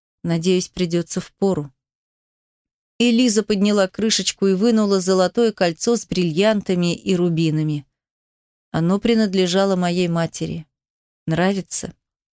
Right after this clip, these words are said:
Элиза кивнула и позволила Клиффорду надеть кольцо ей на палец.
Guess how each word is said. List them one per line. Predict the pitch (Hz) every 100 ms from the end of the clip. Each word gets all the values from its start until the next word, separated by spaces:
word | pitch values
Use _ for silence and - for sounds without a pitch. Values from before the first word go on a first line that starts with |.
| _ _ _ -
Элиза | 180 185 208 185
кивнула | - 165 175 247 254 240 - _ _ _ _ _ -
и | 254
позволила | 277 254 214 254 254 202 175
Клиффорду | 165 190 269 269 254 214 220
надеть | 190 180 202 226
кольцо | - 180 160 -
ей | 185 170 175
на | 175 170
палец. | - 165 160 151 - -